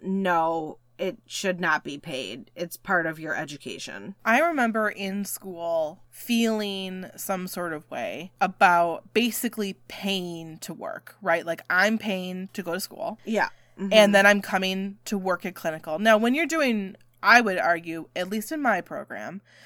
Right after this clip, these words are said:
Speaker 2: the first few years of clinical that are highly, highly supervised by your clinical instructor and by your nurse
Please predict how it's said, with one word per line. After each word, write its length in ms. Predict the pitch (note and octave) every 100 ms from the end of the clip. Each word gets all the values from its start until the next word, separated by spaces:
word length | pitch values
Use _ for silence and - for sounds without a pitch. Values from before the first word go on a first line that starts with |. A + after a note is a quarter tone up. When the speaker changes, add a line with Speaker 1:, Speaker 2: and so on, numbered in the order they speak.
| -
Speaker 2:
the 100 | G#3+
first 380 | G#3 C#4+ E4+ -
few 200 | A3+ A#3+
years 260 | A3 G#3+
of 120 | F#3+ F3
clinical 460 | - F3 F3+ F#3+
that 140 | F3+ E3
are 140 | D#3
highly, 580 | - - F3+ F#3 F#3+ F3+
highly 400 | E3+ E3 D#3+ E3+
supervised 880 | - F3+ F#3+ F#3 F3+ F#3 F#3+ - - _
by 180 | F3+ F3
your 260 | F3 E3+ E3
clinical 420 | - E3+ D#3 C#3+
instructor 520 | - - E3+ - E3+
and 240 | - D#3+
by 140 | D#3 D3+
your 200 | D3+ D3+
nurse 400 | D3+ D#3+ -